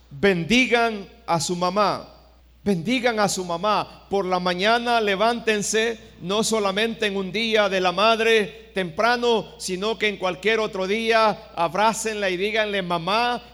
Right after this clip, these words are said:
gracias por ser mi mamá", porque no tendrá otra mamá.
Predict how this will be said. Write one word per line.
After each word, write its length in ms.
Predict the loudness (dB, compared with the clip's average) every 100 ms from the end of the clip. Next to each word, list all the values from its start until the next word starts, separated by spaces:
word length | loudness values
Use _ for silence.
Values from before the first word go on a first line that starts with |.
| -12
gracias 540 | 0 2 2 2 -2 -2
por 240 | -2 -4
ser 340 | -2 -2 -2 -4
mi 160 | -4
mamá", 500 | 0 0 0 -2 -6 -16 -20 _ _ -20 _ _
porque 260 | -12 -10 -6
no 180 | -6
tendrá 320 | -4 -4 -2 -2
otra 280 | -2 -4 -6
mamá. 380 | -6 -8 -10